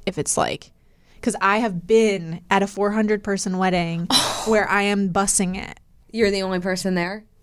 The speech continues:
Speaker 2: Like, doing
Speaker 1: Yeah.
Speaker 2: Oh my
Speaker 1: And that was
Speaker 2: God.
Speaker 1: early years, and now it's just, like, that's a, just a hundred percent. So if you have those two things, you have people that are, like, cleaning up the
Speaker 2: Yeah.
Speaker 1: event. People don't think about that.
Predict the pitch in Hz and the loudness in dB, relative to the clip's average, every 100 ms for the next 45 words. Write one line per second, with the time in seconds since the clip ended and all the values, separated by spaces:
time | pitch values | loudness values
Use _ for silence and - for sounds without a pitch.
0 | - 202 208 269 233 170 - - 269 285 | 0 2 4 4 4 2 -4 0 2 2
1 | 294 269 294 302 202 269 311 311 214 202 | 2 4 4 2 2 4 4 2 2 2
2 | 196 214 220 233 233 226 - 196 180 180 | 0 0 0 2 0 -2 0 0 2 0
3 | 202 202 220 208 202 - 190 202 202 202 | 0 0 -2 -2 -2 -4 -2 0 0 0
4 | - 220 - - - - 240 220 226 277 | -4 -10 -12 -20 -16 2 2 2 0 0
5 | 277 202 214 226 233 - 202 - 156 - | 0 0 0 2 -2 -4 -4 -4 -8 -10
6 | - 190 - - - 202 185 - 233 220 | -14 -14 -16 -16 0 0 0 -4 -4 0
7 | 185 160 170 175 170 165 156 - _ _ | 2 2 -2 -2 -2 -2 -6 -8 _ _
8 | - - _ _ _ - - 170 180 202 | -20 -20 _ _ _ -10 -6 -2 0 0
9 | 214 - - 294 - - - 202 220 277 | -2 -8 -4 -4 -6 -14 -2 2 2 0
10 | 233 - 262 269 370 349 523 214 165 - | -4 -4 -2 0 0 0 2 2 0 -4
11 | 156 | -10